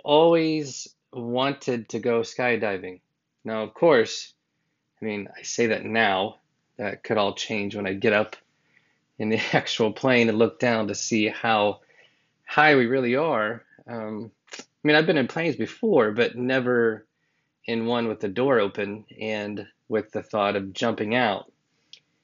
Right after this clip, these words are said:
I imagine it would be quite terrifying, but still, like, exhilarating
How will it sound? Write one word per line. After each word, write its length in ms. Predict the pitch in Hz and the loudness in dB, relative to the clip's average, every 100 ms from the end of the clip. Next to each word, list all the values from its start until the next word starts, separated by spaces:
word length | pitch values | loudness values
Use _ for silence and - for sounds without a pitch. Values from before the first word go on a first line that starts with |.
| _ _ _ - | _ _ _ -4
I 380 | 113 113 107 101 - | 0 2 2 -2 -4
imagine 840 | 120 117 131 143 117 113 123 127 - - | -2 2 4 4 2 0 0 -8 -12 -8
it 40 | |
would 240 | 117 113 104 | -4 -4 -4
be 500 | 117 113 110 107 104 | -4 -2 -2 -4 -6
quite 320 | - 151 151 | -4 -2 -2
terrifying, 680 | 143 151 143 143 113 92 90 _ _ _ _ _ _ _ - | 0 0 0 0 0 0 -6 _ _ _ _ _ _ _ -2
but 160 | 113 | 0
still, 380 | - - 143 131 | 2 4 6 6
like, 240 | 117 107 101 | 6 2 -2
exhilarating 1000 | 110 101 123 127 120 113 110 101 95 | -8 -6 -2 0 2 2 2 -6 -12